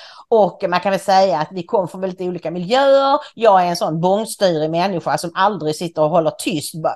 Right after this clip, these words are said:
alltså, om jag har någonting att säga. Och, eh, de andra killarna där kom från miljöer som var mer auktoritära, om man säger så. Och jag insåg att vi passar inte alls ihop. Så jag bestämde mig för att helt enkelt lämna det fria Sverige. Och då var vi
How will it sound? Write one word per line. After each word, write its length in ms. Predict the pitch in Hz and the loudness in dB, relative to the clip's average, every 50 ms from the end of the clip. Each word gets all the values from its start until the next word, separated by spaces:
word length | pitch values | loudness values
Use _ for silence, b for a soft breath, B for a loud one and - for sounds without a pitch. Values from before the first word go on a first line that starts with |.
| - 123 | -2 -4
alltså, 260 | 160 151 - 170 165 | -4 -4 -2 -2 -2
om 160 | 151 165 165 | -2 -2 -2
jag 80 | 165 151 | -2 2
har 120 | 170 175 | 2 2
någonting 400 | 160 131 131 131 - 156 143 143 | 2 2 -4 -8 -10 -12 -12 -10
att 100 | 139 127 | -10 -6
säga. 560 | - 202 240 311 330 269 175 - 110 139 160 B B B B B B | -2 2 4 4 4 4 0 -6 -2 -2 -2 B B B B B B
Och, 360 | - 220 208 208 - - - | 0 0 0 0 -2 -10 -4
eh, 380 | 185 185 208 208 202 170 170 175 180 | -2 2 4 4 6 4 4 2 4
de 380 | 220 247 226 180 165 165 156 - | 4 6 6 6 4 2 -4 -2
andra 560 | 208 214 180 165 156 143 139 135 143 147 151 | -2 0 0 -2 -4 -8 -8 -4 -4 -4 -4
killarna 480 | - - 208 220 226 185 139 143 151 160 | -4 -6 -8 -6 -4 -4 -4 -2 0 2
där 180 | 175 160 135 | 2 2 2
kom 260 | - - 220 180 156 | 2 2 2 2 2
från 160 | - - 175 202 | 0 -4 -6 -4
miljöer 400 | 233 277 320 330 302 262 240 208 | -4 -4 -2 0 2 2 0 0
som 180 | - 269 285 | 0 -4 -2
var 100 | 294 294 | -2 -2
mer 280 | 320 339 339 349 190 165 170 143 - | 0 0 0 0 -2 -4 -4 -6 -6
auktoritära, 600 | 170 - - - 175 175 170 _ - - 370 349 - - - - - _ - - - | -8 -8 -8 -8 -8 -8 -8 _ -4 -2 -2 -2 -2 -4 -12 -20 -20 _ -18 -18 -18
om 60 | - | -18
man 120 | - - - | -14 -14 -10
säger 300 | - 175 127 117 117 135 | -8 -8 -8 -8 -10 -16
så. 160 | - - 180 - - | -10 -8 -10 -8 -8
Och 200 | 147 156 214 214 | -6 -4 -2 0
jag 120 | 202 185 | 0 0
insåg 400 | 175 196 214 202 - 147 143 127 | 0 -2 -6 -4 -4 -4 -2 -2
att 80 | 147 - - | -4 -6 -4
vi 160 | 175 180 160 | -8 -8 -8
passar 420 | - - 185 190 - - 113 151 | -6 -4 -6 -6 -6 -8 -8 -8
inte 140 | 165 160 - | -8 -6 -6
alls 260 | 104 117 - - - | -10 -10 -10 -12 -14
ihop. 480 | 139 135 208 269 - - 156 165 160 - B B B B B B | -12 -10 -10 -10 -10 -6 -6 -6 -6 -6 B B B B B B
Så 120 | B - 285 | B -2 4
jag 160 | 311 247 202 | 4 6 4
bestämde 360 | 151 - 233 226 185 156 147 | 4 2 0 0 0 0 -2
mig 100 | 143 135 | -6 -6
för 100 | - 160 | -6 -6
att 40 | 151 | -6
helt 180 | 180 160 - 139 | -6 -8 -8 -10
enkelt 240 | 110 110 139 151 170 220 | -12 -12 -10 -6 -2 -2
lämna 260 | 277 302 311 277 262 | 0 0 0 -2 -2
det 80 | 285 | -2
fria 220 | 285 349 349 349 349 | -2 0 0 0 0
Sverige. 640 | 359 370 330 180 127 123 113 104 208 160 165 165 - | 4 4 4 4 4 -2 -10 -8 -4 -2 -2 -2 0
Och 220 | - 220 202 202 - | 0 0 0 0 -4
då 260 | 190 180 196 180 170 | -6 -2 0 0 0
var 260 | 160 156 156 151 143 120 | 0 0 -2 -2 -2 -4
vi 220 | 135 139 139 131 | -10 -12 -12 -12